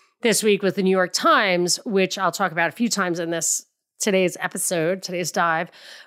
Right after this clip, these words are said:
But even he says he doesn't really have access to the numbers. He doesn't really know what the numbers are. But let's say that Alameda has a lot of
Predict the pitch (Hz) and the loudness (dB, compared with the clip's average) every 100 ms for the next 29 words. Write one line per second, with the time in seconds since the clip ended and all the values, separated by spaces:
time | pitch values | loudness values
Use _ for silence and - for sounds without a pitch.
0 | _ 240 277 285 269 247 254 240 - 233 | _ 2 4 4 4 4 2 2 2 2
1 | 214 190 196 202 190 196 170 208 190 190 | 0 0 0 2 2 2 0 -2 0 0
2 | 185 220 175 - 196 190 170 175 170 220 | 2 0 0 -2 0 2 2 0 0 0
3 | 190 214 196 208 196 190 185 175 175 175 | -2 -2 0 2 2 2 2 2 0 0
4 | 170 165 165 156 147 143 - - - - | 0 0 2 2 2 0 -2 -16 -20 -20
5 | - 233 240 262 269 - 240 214 196 190 | -4 2 4 4 2 0 2 2 2 2
6 | 196 190 190 160 160 160 170 170 165 | 2 2 0 -2 -4 -2 2 2 0